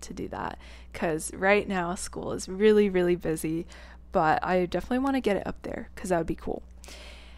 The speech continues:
Um, and then be on the lookout for another vlog.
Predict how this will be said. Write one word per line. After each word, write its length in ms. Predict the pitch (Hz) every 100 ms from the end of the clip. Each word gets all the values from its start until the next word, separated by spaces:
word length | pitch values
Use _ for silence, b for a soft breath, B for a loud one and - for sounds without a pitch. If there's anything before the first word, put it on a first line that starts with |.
| B -
Um, 540 | 185 175 170 175 - -
and 160 | - 214
then 440 | 214 202 202 202 B B -
be 100 | 233
on 140 | 277
the 80 | 294
lookout 460 | 269 254 233 226 -
for 400 | - 220 208 -
another 320 | 202 202 220
vlog. 640 | 220 202 190 170 185 208